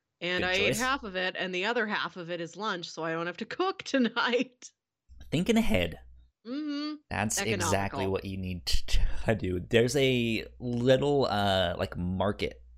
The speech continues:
Speaker 2: near where I work, and I sometimes
Speaker 1: Mm-hmm.
Speaker 2: do, do, do that, 'cause their sandwiches are so good, but they're
Speaker 1: Yes.
Speaker 2: more expensive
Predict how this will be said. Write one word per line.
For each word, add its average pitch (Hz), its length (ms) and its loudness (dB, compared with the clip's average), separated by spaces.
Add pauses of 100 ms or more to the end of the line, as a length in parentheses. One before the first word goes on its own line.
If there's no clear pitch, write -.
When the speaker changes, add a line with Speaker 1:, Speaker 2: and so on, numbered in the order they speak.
Speaker 2:
near 92 260 0
where 90 220 0
I 85 60 0
work, 82 300 -2
and 82 80 -4
I 82 40 -2
sometimes 85 640 -4
Speaker 1:
Mm-hmm. 92 140 -14
Speaker 2:
do, 107 160 0
do, 101 240 4
do 110 200 6
that, - 200 -4
'cause - 100 -10
their 90 100 -6
sandwiches 147 480 0
are 110 60 -4
so 139 300 0
good, 131 720 4 (280)
but 113 180 -4
they're 113 300 2
Speaker 1:
Yes. 92 380 -10
Speaker 2:
more 113 360 4
expensive 151 880 -2